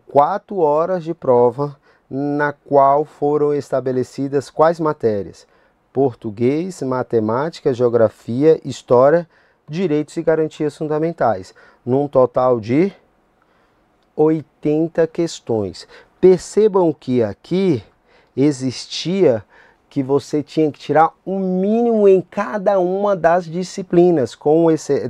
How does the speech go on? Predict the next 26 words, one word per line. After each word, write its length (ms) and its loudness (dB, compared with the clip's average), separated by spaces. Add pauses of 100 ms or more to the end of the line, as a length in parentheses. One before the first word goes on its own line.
todas 380 2
elas, 300 4
olha 140 4
lá, 200 6
ó, 160 4 (480)
todas 460 -2
elas 280 2
aqui 220 0
você 260 -6
tinha 200 -6
que 120 -14
ter 220 -2
o 80 -4
mínimo, 440 0
ó. 140 2 (2000)
Seis, 720 0 (140)
quatro, 580 0
quatro, 640 0
quatro, 560 0 (360)
e 260 -6
direitos 440 -6
e 60 -6
garantias 840 -2
fundamentais, 880 0 (160)
seis, 460 0
português 920 -2